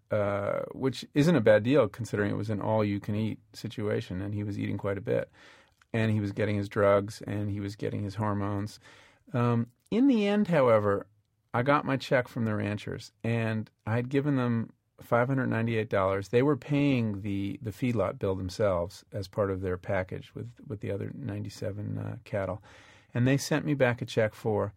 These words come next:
five hundred ninety-eight dollars. It was a complete wash. Um, they had actually lost money on that particular group of cows. Um, the market was, uh, was poor. Um, mine had graded well, so they, they, they felt that I should,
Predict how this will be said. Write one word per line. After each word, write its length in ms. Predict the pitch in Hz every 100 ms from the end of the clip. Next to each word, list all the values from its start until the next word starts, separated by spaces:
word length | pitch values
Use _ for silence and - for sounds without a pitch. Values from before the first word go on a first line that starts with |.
| _
five 320 | - 107 104
hundred 240 | 101 104
ninety-eight 400 | 107 95 98 92
dollars. 460 | 92 98 101 98 - - - -
It 80 | 139
was 140 | 117
a 80 | 120
complete 400 | 117 110 135 123
wash. 380 | 101 95 92 - _ _ _ _
Um, 380 | 113 107 107 101 - -
they 120 | 135
had 80 | 151
actually 300 | 139 - 120
lost 360 | 104 104 107
money 360 | 123 117 127 127
on 160 | - 110
that 220 | 110 113
particular 460 | - 120 117 123 113
group 260 | 110 107 113
of 120 | 113
cows. 440 | 117 107 107 110 - -
Um, 480 | 107 104 101 101 - _ _ _ _ - -
the 80 | 110
market 400 | 101 101 117 -
was, 300 | 110 - -
uh, 180 | 104 104
was 200 | 107 -
poor. 440 | - 113 101 104 - - _ _ 156
Um, 420 | 107 107 104 107
mine 260 | 110 120
had 140 | 113 110
graded 360 | - 104 104
well, 340 | 107 101 92 95
so 220 | - 107
they, 320 | 101 98 101
they, 200 | 107 101
they 240 | 107 - 104
felt 280 | - 107 101
that 100 | 110
I 120 | 101
should, 220 | - 113